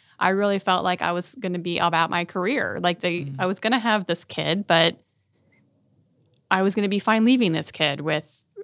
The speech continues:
Speaker 1: whomever, whatever, and I was gonna continue on in my career path. And I had this baby. We all know what happened then. I was psychotic. Like,
Speaker 2: Mm-hmm.
Speaker 1: I thought that everybody wanted to steal my baby. I never wanted that baby, like, out of my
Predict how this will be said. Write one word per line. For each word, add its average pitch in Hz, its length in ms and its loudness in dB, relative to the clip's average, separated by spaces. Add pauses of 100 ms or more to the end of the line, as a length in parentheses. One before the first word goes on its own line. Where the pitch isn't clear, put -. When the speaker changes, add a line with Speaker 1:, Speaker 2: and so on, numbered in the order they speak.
Speaker 1:
whomever, 233 720 2 (280)
whatever, 175 760 2
and 185 140 -2
I 190 80 2
was 196 120 0
gonna 196 140 0
continue 220 440 -2
on 175 220 0
in 180 80 -2
my 165 180 0
career 269 360 0
path. - 400 -2 (580)
And 196 140 4
I 170 60 6
had 214 260 2
this 185 180 0
baby. 165 640 0 (880)
We 151 120 -4
all 233 140 2
know - 120 -2
what - 120 -4
happened - 340 -6
then. - 280 -6
I 170 160 4
was 208 160 2
psychotic. - 880 4
Like, 240 200 4
Speaker 2:
Mm-hmm. 240 120 6
Speaker 1:
I 262 40 2
thought 277 300 4
that 294 220 2 (200)
everybody 294 420 2
wanted 254 200 4
to 226 60 2
steal 185 240 -2
my 175 140 0
baby. 160 360 -2
I 170 120 0
never 214 320 2
wanted 247 240 6
that 202 120 4
baby, 170 300 6
like, 160 280 2
out 170 200 6
of 190 140 2
my 170 340 2